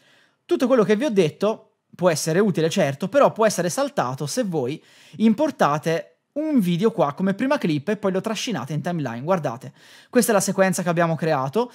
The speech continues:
milleottanta p, ventiquattro F P S. Io la cancello con il tasto del, cance della tastiera e adesso inserisco qua una clip video.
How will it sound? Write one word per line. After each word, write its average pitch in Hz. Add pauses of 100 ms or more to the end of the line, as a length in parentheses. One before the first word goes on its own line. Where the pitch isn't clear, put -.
(120)
milleottanta 165
p, 233
ventiquattro 151
F 143
P 147
S. 247 (320)
Io 240
la 240
cancello 185
con 151
il 143
tasto 160
del, 139
cance 147
della 127
tastiera 143 (220)
e -
adesso 240
inserisco 208
qua 143
una 220
clip 147
video. 117